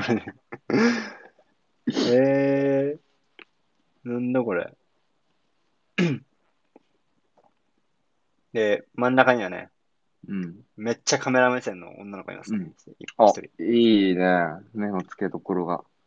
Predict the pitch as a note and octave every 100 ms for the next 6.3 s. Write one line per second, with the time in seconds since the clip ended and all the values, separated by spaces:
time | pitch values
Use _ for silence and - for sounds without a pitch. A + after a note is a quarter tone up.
0 | - G#2 - - G#2 G2 F#2+ F#2 F2+ -
1 | - - - - _ _ _ - _ -
2 | F2+ D#2+ D2+ _ _ _ _ _ _ _
3 | _ _ _ _ _ - - _ _ _
4 | _ _ _ _ _ _ _ _ C#3+ C#3
5 | - G2 G#2 - G2+ G2 F#2+ F#2+ - G2
6 | - -